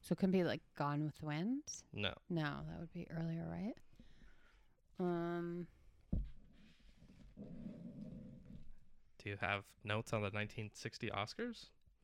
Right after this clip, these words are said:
Speaker 1: No, but I was wondering if I had a question that was similar, if I could somehow
Speaker 2: I can give you the Best Picture nominees.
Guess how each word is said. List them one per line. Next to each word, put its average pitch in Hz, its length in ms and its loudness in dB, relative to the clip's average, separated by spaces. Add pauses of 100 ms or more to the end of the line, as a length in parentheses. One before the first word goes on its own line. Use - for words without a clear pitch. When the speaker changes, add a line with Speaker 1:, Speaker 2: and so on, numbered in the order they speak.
(280)
Speaker 1:
No, 214 800 8
but 208 180 8
I 208 180 8
was 214 260 2
wondering 277 540 4
if 196 300 6 (320)
I 202 100 4
had 202 180 6
a 208 60 4
question 190 760 2
that 175 200 4
was 170 600 2 (960)
similar, 165 1000 4 (240)
if 185 160 -2
I 175 100 4
could 170 180 -2 (280)
somehow 165 680 4 (160)
Speaker 2:
I 120 60 12
can 135 200 6
give 135 240 8
you 127 420 6 (200)
the 110 260 2 (260)
Best 117 300 6
Picture 120 340 4
nominees. 110 760 4